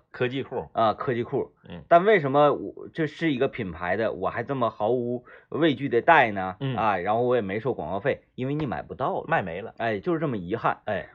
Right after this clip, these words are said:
Speaker 2: 我非常遗憾的就是当初我没买五条这个同款的裤子。
Speaker 1: <laughs>
Speaker 2: 我要是买五条的话，我会幸福一生啊。
Speaker 1: 嗯，嗯，嗯。
Speaker 2: 就是这个裤子啊，我买了一条，今天穿到是第四年，不是第五年。
Speaker 1: 嗯，嗯，嗯，嗯。
Speaker 2: 呃，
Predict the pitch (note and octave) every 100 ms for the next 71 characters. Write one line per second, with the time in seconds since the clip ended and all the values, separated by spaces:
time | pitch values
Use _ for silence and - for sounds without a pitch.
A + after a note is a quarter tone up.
0 | - A#2 G#2+ G#2 G#3+ G3 D#3 C3+ D3 C3+
1 | A2 A2 E3 D#3 - A#2+ F2+ G2 B2 B2+
2 | G2+ D2 - F2 A#2 G2 - G#2 G#2+ -
3 | - - E3+ - F#3 - - F#3 - D#3
4 | - - C3 D#3+ D#3+ D3 C#3+ G2+ F#2 A2
5 | C#3+ A#2 F#2 A#2 - D#3+ - B2 A2 G#2
6 | G2+ - - - A2 - F2+ E2 C#2+ -
7 | - G#3 G#3+ C#4+ A#3 E3+ G#3 F3+ C#3+ B2+
8 | A#2 G#2+ G#2+ C#3 E3 G#2+ D3+ G3 A#2+ A#2+
9 | F#3+ F3+ F3 - E3+ E3+ C#3+ C#3+ D3+ D3
10 | F#3+ F3+ - A#3+ A#2 F2+ F#2+ A#2 D#3 D#3+
11 | C3+ - - G#2+ F#2+ - - - D#3+ E3+
12 | D#3+ D#3 C#3+